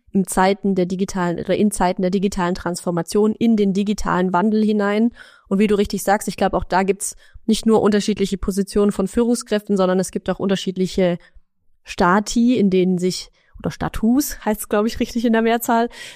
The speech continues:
ähm, in denen sich, äh, Unternehmen befinden. Das heißt, die einen sind halt noch ganz am Anfang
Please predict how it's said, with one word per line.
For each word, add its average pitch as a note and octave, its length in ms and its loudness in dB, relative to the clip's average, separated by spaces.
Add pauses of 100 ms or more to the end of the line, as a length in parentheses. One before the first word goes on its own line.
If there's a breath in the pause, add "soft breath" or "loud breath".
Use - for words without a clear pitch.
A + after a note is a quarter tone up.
(100)
ähm, F#3+ 360 2 (760 soft breath)
in G#3 120 4
denen G#3 200 4
sich, G3+ 300 -2
äh, - 100 -4
Unternehmen G#3+ 460 4
befinden. E3+ 400 -4
Das F3+ 120 -2
heißt, F#3+ 200 0
die - 80 -2
einen G#3 320 4
sind F#3 180 0
halt F#3+ 200 -2
noch F#3 120 -6
ganz G3+ 220 0
am F#3+ 120 0
Anfang F#3+ 680 -2